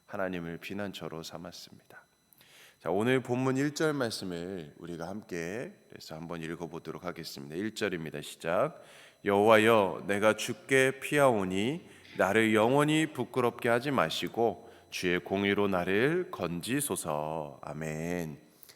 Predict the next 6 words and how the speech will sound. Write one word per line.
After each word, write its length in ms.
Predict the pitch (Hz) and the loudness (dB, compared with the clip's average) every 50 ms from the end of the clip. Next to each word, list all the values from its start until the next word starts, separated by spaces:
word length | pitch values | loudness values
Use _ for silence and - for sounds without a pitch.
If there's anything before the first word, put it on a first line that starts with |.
| _ - - - _ _ | _ -20 -20 -20 _ _
자, 80 | - - | -16 -12
다윗은 720 | - - 95 101 117 135 131 - - 151 143 143 143 143 135 | -4 -2 0 2 2 0 0 -2 -2 -2 0 0 -2 -4 -4
피할 380 | - - - 175 180 180 175 | -4 0 2 2 2 2 2
곳을 460 | - 151 139 - - 143 139 135 131 | -2 -4 -6 -4 -4 -2 -2 -2 -4
제대로 420 | - - - 104 101 110 127 139 143 | -6 -6 -4 -2 -2 0 0 0 -2
찾았습니다. 840 | 131 - 131 120 127 131 127 - - 95 92 76 80 85 - - - | -4 -6 -6 -8 -8 -6 -6 -6 -6 -8 -12 -14 -16 -16 -18 -18 -20